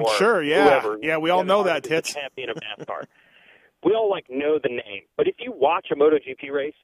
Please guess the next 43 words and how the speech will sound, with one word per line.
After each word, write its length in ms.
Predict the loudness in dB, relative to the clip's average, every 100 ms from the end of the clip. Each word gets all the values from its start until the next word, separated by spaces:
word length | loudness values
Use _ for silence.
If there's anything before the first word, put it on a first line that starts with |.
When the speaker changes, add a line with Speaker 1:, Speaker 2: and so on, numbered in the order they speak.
| _ _
Speaker 1:
and 80 | -6
there's 140 | -4
an 80 | -4 -8
eight 160 | -10 -6
rider 240 | -4 -4
pack 280 | -8 -14 -4
for 60 | -4
the 40 |
lead, 320 | -2 -4 -6 -12 -14
do 40 |
you 60 | -14 -8
seriously 320 | -4 -2 0
know 220 | 0 -2 -4
every 240 | -4 -4 -2
single 180 | -2 -2
guy 200 | -4 -6
as 80 | -10 -8
soon, 120 | -8 -8
at 120 | -12 _
first 180 | -2 0
glance 300 | 2 0 -2 _ _ _ _ 0
what 120 | 2
their 140 | 2
number 260 | -2 -2 -2
and 100 | 0
color 180 | -2 -2
of 60 | -2
the 80 |
bike 160 | -2 -2
is? 180 | -2 -6 -8 _ _ _ _ _
You 80 | -10
quickly 320 | -2 -2 0
realize 360 | 2 2 2 -2
you 100 | -8 -8
don't. 200 | -8 -8 -4
So 180 | -2 -2 -2
I 60 |
don't 100 | -2
have 120 | -2
a 80 | -2
problem 240 | -4 -4 -4
with 100 | -6
that. 220 | -4 -6